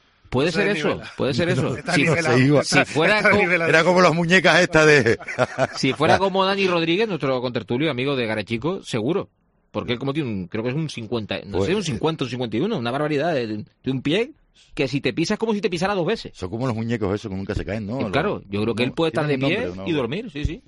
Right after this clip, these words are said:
Speaker 1: tranquilamente. ¿Y de los derbis de Copa tiene usted muchos recuerdos y muchas historias que contar?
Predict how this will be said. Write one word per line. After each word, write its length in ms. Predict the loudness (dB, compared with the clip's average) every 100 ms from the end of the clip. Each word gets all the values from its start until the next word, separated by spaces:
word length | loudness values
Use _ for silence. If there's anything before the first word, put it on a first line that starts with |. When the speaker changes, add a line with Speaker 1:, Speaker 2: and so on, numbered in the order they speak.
| -10
Speaker 1:
tranquilamente. 540 | -6 -4 -4 -4 -8 -10 -20 -2
¿Y 120 | 2
de 100 | 4
los 100 | 2
derbis 220 | 2 0 0
de 100 | 0
Copa 240 | -2 -2
tiene 120 | -4
usted 120 | -4
muchos 220 | -4 -2 -4
recuerdos 340 | -2 -2 -2
y 60 | -2
muchas 220 | -2 -2
historias 280 | -2 -2 -2
que 40 |
contar? 320 | -4 -4 -6